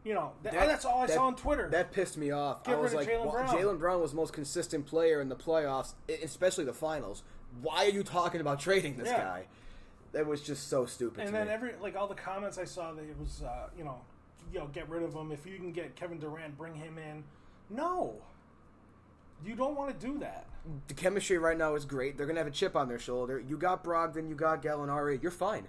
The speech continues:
Speaker 2: You don't need to make any other move, and you're good.
Speaker 1: You need a point guard.
Speaker 2: I think they're okay now with Malcolm Brogdon and Marcus Smart.
Speaker 1: Yeah, but is Marcus Smart an actual point guard?
Speaker 2: I think you see how it works, and if it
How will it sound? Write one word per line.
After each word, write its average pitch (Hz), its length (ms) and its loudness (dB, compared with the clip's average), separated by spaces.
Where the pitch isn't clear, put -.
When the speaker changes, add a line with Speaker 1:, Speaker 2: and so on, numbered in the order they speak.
Speaker 2:
You 160 100 2
don't 240 120 8
need 233 80 2
to 208 60 -4
make 202 260 4
any 180 260 4
other 180 160 2
move, 170 260 2
and 127 100 -4
you're 143 120 -2
good. 143 200 -2
Speaker 1:
You 202 100 -4
need 220 140 -6
a - 40 -4
point 196 300 -8
guard. 110 240 -12
Speaker 2:
I 156 120 -4
think 202 240 -6
they're 202 140 2
okay 190 240 -2
now 165 180 -2
with 131 80 -4
Malcolm 139 340 -4
Brogdon 139 360 -2
and 131 80 -4
Marcus 131 280 -4
Smart. 143 320 -6
Speaker 1:
Yeah, 135 300 -8
but 156 80 -10
is 151 120 -12
Marcus 196 280 -4
Smart 160 280 -6
an 139 180 -10
actual 147 400 -10
point 143 280 -12
guard? 151 260 -8
Speaker 2:
I 156 60 -2
think 214 220 -2
you 190 60 -4
see 190 200 -2
how 160 200 6
it 147 80 2
works, 131 540 -4
and 151 120 -4
if 143 140 -4
it 143 80 -6